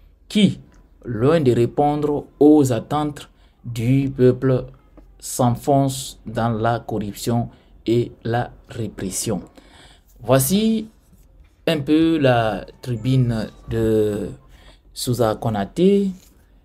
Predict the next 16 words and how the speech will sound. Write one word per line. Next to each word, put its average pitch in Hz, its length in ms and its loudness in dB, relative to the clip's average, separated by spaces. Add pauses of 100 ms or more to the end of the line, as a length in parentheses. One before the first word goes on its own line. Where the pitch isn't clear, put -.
(300)
euh, 104 680 2
qui 107 160 -8
parle 143 380 4
un 120 200 2
peu, 139 760 2 (520)
euh, 107 480 -2
de 107 120 -4
la 107 160 0
réconciliation 117 840 -2
nationale, 117 800 -2 (840)
euh, 104 920 2
de 120 120 -4
ces 113 240 -2
jeunes 117 640 2
qui 104 160 -10
continuent 120 480 0